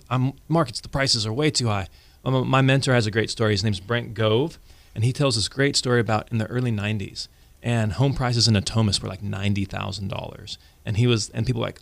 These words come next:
"Oh my gosh, these home prices are way overpriced. They're never, you're not, you're gonna lose money if you buy a house." Well, those homes are going for well more than ninety thousand dollars now. And so I don't, I haven't been in the career since the nineties, but I have clients from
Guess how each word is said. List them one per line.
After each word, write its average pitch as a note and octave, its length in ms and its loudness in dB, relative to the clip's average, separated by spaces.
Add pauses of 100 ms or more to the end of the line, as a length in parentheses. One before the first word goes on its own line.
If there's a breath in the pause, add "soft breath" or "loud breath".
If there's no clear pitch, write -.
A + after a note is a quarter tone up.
"Oh G#3+ 100 -4
my F#3 140 0
gosh, B2+ 300 4
these F#3+ 200 -4
home F#3 240 -6
prices D#3+ 380 -8
are D3 100 -6
way G#3+ 360 4
overpriced. F3 680 0
They're A3 140 2
never, G3+ 340 4
you're F#3+ 400 0
not, A3 260 2
you're A3+ 100 2
gonna G3+ 220 6
lose G3+ 260 6
money E3+ 220 6
if C3+ 80 2
you D3 60 2
buy B2 180 6
a A#2 40 4
house." G#2+ 300 -2 (280 soft breath)
Well, - 80 0
those D#4 180 4
homes G#3+ 220 4
are D3 60 6
going D3 260 4
for B2 100 4
well C3 240 6
more C#3 240 6
than A2 160 4
ninety A#2 320 4
thousand G#2+ 380 4
dollars G2 480 4
now. G#2+ 480 2 (280 soft breath)
And A#2+ 160 0
so A#2+ 240 4
I C3+ 120 4
don't, D#3 260 0
I B2+ 240 0
haven't C3+ 160 2
been B2+ 100 4
in B2 60 4
the A2+ 80 2
career C3 320 2
since A2+ 240 0
the G#2+ 80 -4
nineties, A#2 400 2
but G#2+ 220 -2
I B2 80 0
have C#3 180 -4
clients A#2 420 -2 (160)
from A2 300 0